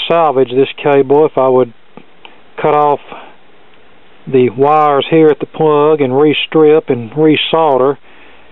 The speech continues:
But there's some places that are starting to get hard and they crackle whenever the wire is flicked, so I'd feel a lot better about replacing it with modern color-coded wire.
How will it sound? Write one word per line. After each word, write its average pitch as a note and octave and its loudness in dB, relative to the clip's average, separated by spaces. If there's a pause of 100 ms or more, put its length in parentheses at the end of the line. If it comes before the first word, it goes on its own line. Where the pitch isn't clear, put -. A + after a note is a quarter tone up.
(420)
But D3+ 0
there's D#3+ 2
some C3+ -6
places E3+ -2
that D3 2
are B2+ 0
starting D#3+ 0
to C#3+ 0
get C#3+ 0
hard D#3 0
and C#3+ 0
they C#3+ 0 (100)
crackle D3+ 0
whenever C#3+ 0
the B2+ 0
wire C#3+ 0
is A2+ -4 (140)
flicked, C3+ -2 (140)
so C#3 2
I'd C3+ -2 (140)
feel D#3 4
a C#3 0
lot D#3 0
better D3 0
about C#3+ -2
replacing D3+ -2
it C#3+ -2
with B2+ 2 (880)
modern D3 0
color-coded D#3 0
wire. C3 0